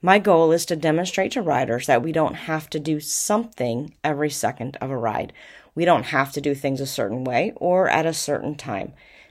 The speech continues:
Just staying present with your horse and gathering non-judgmental information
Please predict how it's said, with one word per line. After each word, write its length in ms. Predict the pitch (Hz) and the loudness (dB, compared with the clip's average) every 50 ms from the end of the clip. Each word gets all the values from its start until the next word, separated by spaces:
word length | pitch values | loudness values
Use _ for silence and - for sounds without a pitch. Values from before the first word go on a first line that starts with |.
| _ _ _ | _ _ _
Just 280 | - - 254 311 349 - | 0 2 4 4 4 2
staying 320 | - - 226 208 196 185 | 0 0 2 2 2 0
present 540 | 185 - - 160 156 175 180 240 285 320 320 | -4 -2 2 4 4 6 6 4 2 2 2
with 180 | - - 226 233 | 0 -2 -2 -2
your 120 | 226 220 | -2 -2
horse 440 | 180 160 147 143 135 165 180 - - - | -2 0 0 2 0 0 -2 -6 -8 -4
and 260 | - 160 160 156 156 | -2 0 0 0 0
gathering 600 | 147 156 151 151 147 147 151 151 147 139 143 139 | 0 2 2 2 2 0 0 0 0 0 0 0
non-judgmental 1160 | 131 135 135 135 165 202 247 233 190 170 170 190 220 - - 269 208 185 175 - 202 202 - - | 0 0 0 0 0 0 -2 -2 0 2 2 2 2 0 -2 -2 -2 -2 -4 -4 -4 -6 -4 -4
information 680 | - 180 185 214 196 156 127 123 - 139 151 160 | -4 -4 -2 -2 0 0 0 0 -2 -2 -4 -4